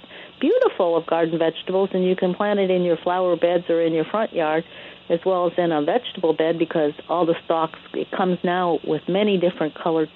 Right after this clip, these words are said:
stalks, yellow and magenta and orange and yellow. Uh, once again, the more color,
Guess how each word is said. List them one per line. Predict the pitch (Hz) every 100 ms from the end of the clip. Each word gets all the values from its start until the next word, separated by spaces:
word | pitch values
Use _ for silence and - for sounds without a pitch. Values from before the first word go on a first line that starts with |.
| -
stalks, | - 262 - -
yellow | 156 160 170 170
and | 151
magenta | 139 131 160 160 180
and | 165 139
orange | 139 151 160 160
and | 139 143
yellow. | 147 151 156 180 - - - - - -
Uh, | 160 151
once | 156 160 185
again, | 196 220 196
the |
more | 170 170
color, | 170 - 220 180 170